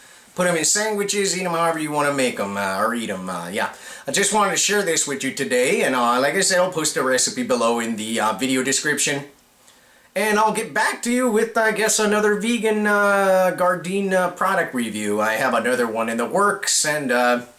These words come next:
this one's a new product I found at the store. Never seen this one before. It's some Asian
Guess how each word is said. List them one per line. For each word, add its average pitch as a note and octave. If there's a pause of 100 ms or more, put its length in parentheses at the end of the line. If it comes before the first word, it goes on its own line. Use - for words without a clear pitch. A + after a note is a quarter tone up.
(160)
this D3
one's C3+
a B2+
new B2+
product A#2+
I G#2+
found A2+
at A2
the G#2
store. G#2+ (240)
Never B2
seen C3+
this A2+
one G#2+
before. G#2+
It's G#2
some G#2
Asian G2+